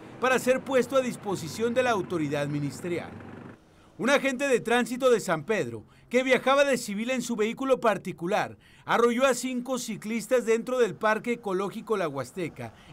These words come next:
en Santa Catarina, de los cuales murió una mujer horas más tarde en un hospital.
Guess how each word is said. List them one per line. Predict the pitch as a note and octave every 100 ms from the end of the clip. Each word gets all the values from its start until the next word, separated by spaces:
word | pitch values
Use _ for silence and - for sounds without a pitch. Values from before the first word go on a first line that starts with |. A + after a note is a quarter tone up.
| -
en | A3+ F3+
Santa | G#3+ F#3 E3
Catarina, | D#3+ D3 D3+ F3+ D3+ A#2 G#2+ - - _
de | F3 B3
los | A#3
cuales | - B3+ C4+ C4
murió | A#3 F3+
una | G#3+ A#3
mujer | G#3+ - G3 A3+
horas | G3+ G#3+ G3+
más | E3+ D3
tarde | - G3 B2+ A#2+ A2+ _ -
en | A3
un | G3+ E3+
hospital. | D3+ D3 F3+ E3 G#2+